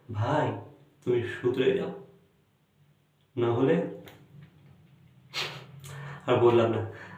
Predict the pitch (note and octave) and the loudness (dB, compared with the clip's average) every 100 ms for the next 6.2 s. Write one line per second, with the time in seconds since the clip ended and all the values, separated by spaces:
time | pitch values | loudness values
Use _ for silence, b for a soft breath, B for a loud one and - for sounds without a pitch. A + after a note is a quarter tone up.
0 | - D3+ E3 - - E3+ F#3 F#3 F3+ F3 | 0 2 2 0 4 8 10 12 10 10
1 | F3 E3+ - E3 D3+ D#3 E3 D#3 D3+ D3+ | 8 4 2 2 2 0 0 0 2 2
2 | D3+ D3+ D3 - - D3 E3 F3 E3 F3+ | 4 4 4 0 0 4 8 8 6 4
3 | - - - - - - F3 F3+ G3 G3 | 0 -6 -20 -20 -20 -4 0 4 6 8
4 | F3 D#3+ D#3+ D#3 D3+ D#3+ E3+ - - B2+ | 6 4 -2 -2 -2 0 -4 -6 -8 2
5 | B2 B2+ - C3+ C3 C3+ - D3 - - | 4 4 2 4 6 6 4 2 2 0
6 | - | -2